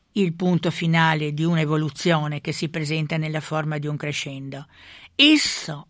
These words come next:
è, al contrario, il punto di partenza di una serie di diminuendo, nella quale poco a poco tutto si degrada, s'altera, diminuisce fino ad assumere una tinta evanescente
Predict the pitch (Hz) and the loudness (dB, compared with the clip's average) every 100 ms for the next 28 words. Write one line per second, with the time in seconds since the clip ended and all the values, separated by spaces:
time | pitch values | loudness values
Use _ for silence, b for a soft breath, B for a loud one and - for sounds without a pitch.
0 | _ 208 196 170 - 160 151 147 143 151 | _ -2 -2 -4 -6 -8 -6 -8 -6 -2
1 | 151 160 240 330 B B B - 185 165 | 0 2 0 -4 B B B -2 0 2
2 | 180 160 151 151 151 139 - 196 302 330 | 2 2 0 -2 -4 -6 -2 0 0 0
3 | 294 190 175 165 170 247 294 277 190 185 | 2 2 2 2 2 2 4 4 2 0
4 | 180 233 277 262 254 254 220 160 143 139 | 2 2 4 6 6 6 4 2 -2 -6
5 | - B B B B 165 160 160 165 226 | -10 B B B B 4 4 2 4 6
6 | 196 156 147 160 147 - 175 285 349 370 | 6 4 -2 -6 -6 -2 -2 2 0 0
7 | - 320 _ - 339 330 - 262 - 190 | -4 -8 _ 0 0 0 -4 -4 -2 -2
8 | 180 175 175 151 143 143 147 - b b | -2 0 0 0 -2 -8 -12 -14 b b
9 | - - 180 170 170 151 143 147 _ - | -8 -2 0 0 -2 -2 -4 -14 _ -16
10 | - 180 190 196 247 339 330 349 320 - | -4 -2 2 4 4 2 2 0 0 0
11 | 202 180 165 165 - 302 330 339 359 - | 0 2 0 0 0 0 0 -2 -6 -6
12 | 202 180 160 190 208 165 160 151 147 139 | -4 -2 -4 0 0 0 -4 -4 -6 -4
13 | 160 160 165 165 - | -4 -4 -6 -8 -12